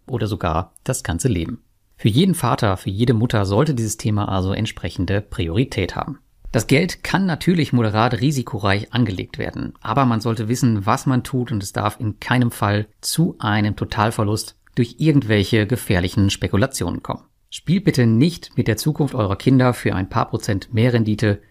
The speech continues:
die ihr denkt, dadurch zu bekommen. Lasst das Thema aber ebenso wenig aus Angst, Geldmangel oder schlichter Faulheit komplett außen vor. Zudem ist es wichtig, so früh wie möglich anzufangen,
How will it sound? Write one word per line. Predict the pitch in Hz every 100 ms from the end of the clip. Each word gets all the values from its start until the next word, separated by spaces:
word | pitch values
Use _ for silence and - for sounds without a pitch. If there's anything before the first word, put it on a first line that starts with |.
| _ _
die | 131
ihr | 156 127
denkt, | 107 95 104
dadurch | 95 87 90 -
zu | 104
bekommen. | 127 - - - _ _
Lasst | 127 -
das | 160
Thema | - 131
aber | 117 95 -
ebenso | 147 120 101
wenig | 101 104 -
aus | 101 -
Angst, | 110 123 135 -
Geldmangel | 101 98 98 98 101 - _ _ -
oder | 127 127
schlichter | - 101 107
Faulheit | - 95 95 104
komplett | - 135 - - - -
außen | 92 95 131
vor. | - - - _ _ _ -
Zudem | - 147
ist | 180
es | 156 110
wichtig, | 135 147 -
so | 113
früh | 92 - 165 165
wie | 139
möglich | 117 - 113 - -
anzufangen, | 135 127 110 - -